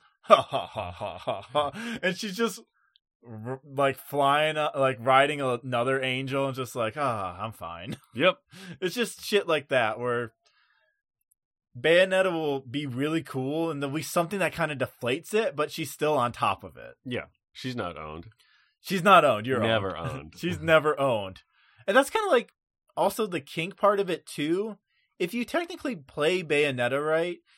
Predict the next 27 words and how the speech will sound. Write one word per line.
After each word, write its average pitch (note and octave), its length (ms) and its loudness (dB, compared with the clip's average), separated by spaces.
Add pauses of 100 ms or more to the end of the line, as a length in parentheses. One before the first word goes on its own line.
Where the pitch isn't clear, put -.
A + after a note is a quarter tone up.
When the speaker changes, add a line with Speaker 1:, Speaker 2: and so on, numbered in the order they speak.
Speaker 1:
using D3 380 -4
witch C#3+ 240 -4
times D3 400 -4
to B2+ 80 -10
dodge A#2+ 420 2
enemies' B2 440 -6
attacks A2+ 460 -2
right A#2 180 -6
before A#2 300 -8
they G#2+ 120 -4
hit A#2 220 -8
you, B2+ 340 -8 (640)
you F3 100 -8
shouldn't A#3+ 280 -4
be D#3+ 100 -4
touched. B2+ 540 -2
Speaker 2:
Yeah, G2 260 -4
you G2+ 160 -10
never G#2 420 -2
get F#2 200 -8
hit F2 180 -10
in D#2+ 60 -12
this D2+ 160 -16
game C#2+ 200 -16
Speaker 1:
You D3+ 180 -10
Speaker 2:
if F#2 140 -8
you E2+ 320 -10